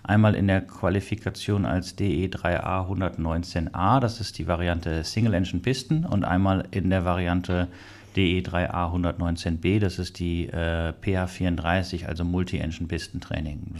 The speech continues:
Beide Muster kommen zum Einsatz einmal im Bereich, äh, P P L, natürlich Nano S E P, und dann zum I F A oder zu der, für die Erweiterung der I F A-Privilegien von Single Engine auf Multi-Engine.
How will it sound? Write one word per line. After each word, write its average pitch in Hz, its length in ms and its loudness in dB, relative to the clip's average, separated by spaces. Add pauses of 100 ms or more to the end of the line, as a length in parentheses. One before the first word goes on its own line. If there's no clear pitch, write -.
Beide 90 380 2 (260)
Muster 95 440 0
kommen 92 420 0 (400)
zum 95 220 2
Einsatz 92 580 2
einmal 92 380 2
im 90 160 0
Bereich, 85 480 -2
äh, 78 120 -2
P 110 200 0
P 113 140 0
L, 117 200 0
natürlich 87 460 -2
Nano 80 220 -4
S 90 200 -6
E 85 60 -4
P, 107 340 2 (360)
und 98 360 2
dann 90 140 2
zum 87 280 -2
I 92 160 2
F 92 220 -4
A 87 340 0
oder 85 240 -2
zu - 140 -10
der, 85 380 -4
für - 180 -8
die 87 120 -2
Erweiterung 87 640 0
der 82 320 0
I 85 140 0
F 87 180 -4
A-Privilegien 82 720 -4
von 82 380 -2
Single 90 320 -2
Engine 85 300 -2
auf 85 140 -8
Multi-Engine. 78 720 -4